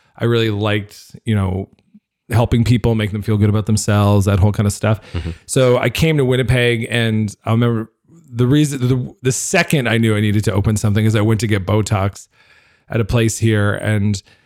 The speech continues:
Speaker 1: no offense to anyone, men's Botox is very different than women's Botox. And I had a very prominent arch after that visit that was a little more feminine than what I was going for. And I remember being like,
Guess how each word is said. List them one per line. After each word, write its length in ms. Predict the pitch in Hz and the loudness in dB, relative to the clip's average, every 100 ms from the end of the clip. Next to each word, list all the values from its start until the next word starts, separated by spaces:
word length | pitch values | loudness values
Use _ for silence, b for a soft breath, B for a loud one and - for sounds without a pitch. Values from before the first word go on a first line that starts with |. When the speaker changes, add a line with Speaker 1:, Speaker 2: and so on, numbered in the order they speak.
| b b b | b b b
Speaker 1:
no 120 | 127 | 0
offense 280 | 127 143 135 | 2 0 0
to 100 | - | -2
anyone, 440 | 123 123 123 127 117 | 0 2 2 2 0
men's 340 | 123 131 117 | 0 0 0
Botox 560 | 117 127 123 123 123 123 | 2 2 2 2 2 0
is 80 | |
very 220 | 104 110 107 | 0 0 0
different 460 | 98 120 - 131 | 0 0 2 0
than 160 | 131 123 | 2 2
women's 260 | 120 123 117 | 4 2 2
Botox. 560 | 127 131 139 156 - | 0 2 0 -2 -4
And 140 | - 123 | -2 0
I 60 | |
had 180 | 123 127 | 2 2
a 40 | |
very 500 | 104 98 101 139 123 117 | -2 -2 0 0 0 -2
prominent 480 | - 123 117 110 | 0 0 0 -2
arch 340 | 104 104 107 - | -4 -8 -6 -6
after 240 | 104 - | -6 -4
that 200 | 110 104 | -4 -4
visit 460 | 104 110 117 143 135 | -4 -4 -2 -4 -2
that 180 | 123 117 | -4 -2
was 120 | 117 | -2
a 60 | 113 | -2
little 380 | 113 117 113 117 | 0 2 2 4
more 220 | 117 113 | 4 2
feminine 480 | - 120 120 120 120 | 0 0 2 4 4
than 120 | 113 | 4
what 140 | 113 | 2
I 80 | 113 | 2
was 100 | 117 | 2
going 360 | 113 110 120 - | 2 0 0 0
for. 180 | 156 | 2
And 80 | 151 | 2
I 60 | 135 | 2
remember 260 | 147 143 143 | 2 2 2
being 220 | 135 135 | 2 2
like, 320 | 127 120 - | 2 0 -4